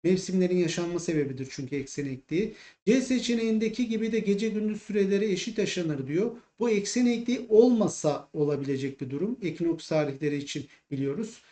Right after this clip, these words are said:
Şimdi kuzey yarımküre güneşe daha dönük olduğu için aydınlanma alanı daha fazla olur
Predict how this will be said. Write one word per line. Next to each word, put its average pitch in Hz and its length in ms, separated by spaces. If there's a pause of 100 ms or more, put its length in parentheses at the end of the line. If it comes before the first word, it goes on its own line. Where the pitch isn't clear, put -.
(300)
Şimdi 226 220
kuzey 262 260
yarımküre 247 460
güneşe 226 460
daha 233 260
dönük 233 260
olduğu 214 220
için 220 480 (240)
aydınlanma 196 680
alanı 165 340
daha 156 200
fazla 214 400
olur 196 300